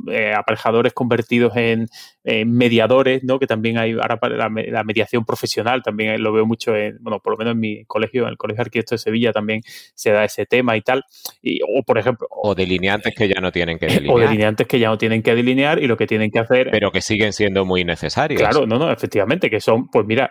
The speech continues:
Speaker 1: precisamente, eh, en el caso de Iván, ¿no? Que está, bueno, pues responsable vip, ¿no? En una,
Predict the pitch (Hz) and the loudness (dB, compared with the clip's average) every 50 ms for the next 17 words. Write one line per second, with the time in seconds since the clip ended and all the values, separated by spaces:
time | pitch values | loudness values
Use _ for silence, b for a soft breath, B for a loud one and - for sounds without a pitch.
0 | - _ - - 113 107 - 104 - 117 107 117 113 110 - 135 143 - - 120 | -4 _ -2 -2 -2 -2 -2 -2 -4 -2 0 0 0 0 2 0 0 0 0 0
1 | 110 107 104 101 101 101 101 - 107 104 - 123 110 110 107 123 147 147 139 147 | 0 0 -2 -2 -4 -6 -6 -4 -4 -2 0 2 2 4 4 2 2 2 0 -2
2 | 165 - 131 - - 120 107 107 - - 113 113 123 - - 113 - - - - | -2 -2 -4 -2 0 -2 -2 -2 -2 -6 -6 -6 -6 -8 -8 -6 -6 -8 -10 -10
3 | - - - - - 120 120 120 - - 131 113 104 - 123 120 120 117 113 104 | -14 -14 -12 -6 -2 0 0 0 0 -2 -4 -4 -2 0 0 2 4 2 2 2
4 | 104 98 92 98 101 120 147 165 147 127 123 120 120 113 117 | 0 -4 -4 -2 -2 -2 0 0 0 0 2 2 0 0 -2